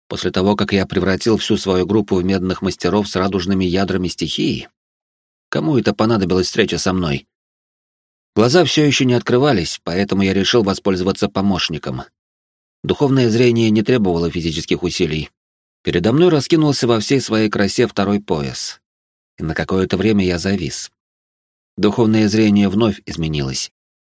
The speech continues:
Если раньше в нем разноцветной являлась только энергия Ци, то сейчас окрас приобрела и стихия, чьи нити пронзали, казалось, весь пояс. Они витали в воздухе, прятались в земле, танцевали в огне, плыли в воде.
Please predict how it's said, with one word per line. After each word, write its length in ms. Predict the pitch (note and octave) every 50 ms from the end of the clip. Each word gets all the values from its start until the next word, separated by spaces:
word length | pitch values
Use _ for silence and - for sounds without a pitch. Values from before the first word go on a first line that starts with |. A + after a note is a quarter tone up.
| _ _ -
Если 200 | C3 A#2 A#2+ B2
раньше 340 | B2 B2+ C3 B2 G#2 - G2+
в 80 | F#2
нем 280 | G2+ G#2+ A2+ G#2+ F#2 E2 - -
разноцветной 640 | - F2 D#2 F2 F2+ E2+ - A2 A2 G2+ F#2+ F#2 F2+
являлась 400 | F2+ F2+ F#2+ G2 F#2+ F#2+ F2+ -
только 260 | - F#2 F2 - F#2
энергия 540 | F2 - F#2+ F2 F2+ F2+ E2+ D#2 F2 E2+ D#2+
Ци, 340 | - - - A#2 C3 C3 - _ _ _ _ _ _ _ _ _ _
то 120 | - G2+
сейчас 420 | G#2 A2+ G#2 - C3+ C#3 C3 -
окрас 380 | G#2+ G2 - G#2 A2 A2+ G#2 -
приобрела 480 | - G2+ F#2+ F2+ F2 G2 G2 G2 F#2+ F#2
и 60 | F2
стихия, 600 | - - - G2+ - - D#2+ C2+ B1 A#1 A#1 - _ _ _ _ _ _ _ _ _ _
чьи 280 | - - F#2+ F2 E2
нити 260 | E2 F2+ F#2 - - F2+
пронзали, 680 | - - D#2+ E2 D#2+ E2 F#2+ F2+ E2+ E2+ D#2 - - _
казалось, 400 | - F2+ D#2+ F2+ F2 F2 D#2+ -
весь 180 | - E2+ E2 -
пояс. 480 | - F2 D2 C2 A#1+ - - - - _ _ _ _ _ _ _ _ _ _ _ _ _ _
Они 240 | - F#2 B2+ D3 D3
витали 320 | C#3+ - C3 A#2+ A2+ A2+
в 60 | G#2+
воздухе, 680 | G#2 G#2+ A#2 A#2+ G2+ G2 G#2+ G2 - F#2+ E2+ D2+ - - _ _
прятались 420 | - G2 F#2+ F#2+ G2 F#2 F2+ E2 D#2+
в 40 |
земле, 520 | D#2+ D#2 F#2 F2 F2 F2+ G2 G2 F2 - - _ _ _
танцевали 480 | - D#2 D2+ C#2+ - E2 D#2+ F2+ F#2+ F#2
в 80 | D#2+ D#2
огне, 400 | D2+ C#2 D2+ E2 E2+ F2 D#2+ - _ _ _ _ _ _
плыли 300 | - F2 F#2+ G#2 G2+ G2+
в 100 | F#2+ F2
воде. 440 | E2+ E2+ E2+ C#2+ - D2 C2 B1